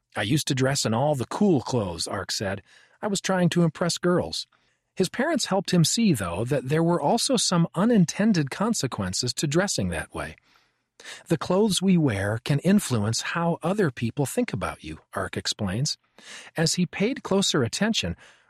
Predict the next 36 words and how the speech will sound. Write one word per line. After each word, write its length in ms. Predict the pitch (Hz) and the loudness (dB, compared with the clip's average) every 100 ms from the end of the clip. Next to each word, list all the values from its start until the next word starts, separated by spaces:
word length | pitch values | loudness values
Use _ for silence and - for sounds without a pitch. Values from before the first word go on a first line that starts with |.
| _ | _
Ark 240 | 180 226 175 | -2 0 2
realized 460 | 220 185 110 123 | 4 4 2 0
he 80 | 190 | 2
didn't 300 | 180 262 196 | 2 2 2
like 240 | 151 196 | 2 0
some 220 | - 139 113 | 0 0 0
of 80 | |
the 100 | 107 | 0
ways 260 | 110 107 104 | -2 -2 -4
people 380 | - 139 - 104 | -4 -4 -2 -2
seemed 320 | - 151 117 | 0 2 0
to 80 | - | -4
think 300 | - 202 - | -2 0 0
of 100 | 98 | -2
him 180 | 101 104 | -2 -2
when 120 | 110 | 0
he 140 | 117 | 0
dressed 400 | 127 160 170 - | 0 0 -2 -4
like 180 | 98 95 | -6 -4
he 100 | 104 | -6
did 220 | 90 92 | -4 -6
before. 480 | 117 - 226 - - _ _ _ - - | -6 -6 -6 -6 -12 _ _ _ -10 -2
Now 280 | 135 226 | 2 4
he 160 | 202 151 | 6 6
chooses 480 | - 135 123 131 117 | 4 2 4 4 2
more 200 | 120 110 | 0 0
conservative, 800 | - 110 - 131 107 87 76 82 | 0 0 0 0 0 -4 -8 -2
modest, 600 | 123 131 113 - - - | 0 0 -2 -4 -8 -4
or 120 | 123 | 0
as 140 | 135 135 | 2 2
he 100 | 196 | 4
likes 260 | 151 123 - | 4 2 -2
to 100 | 123 | -2
call 240 | 139 113 | 0 0
them, 280 | 113 110 113 | 0 2 4
nerdy, 500 | 131 127 98 90 | 4 2 0 -4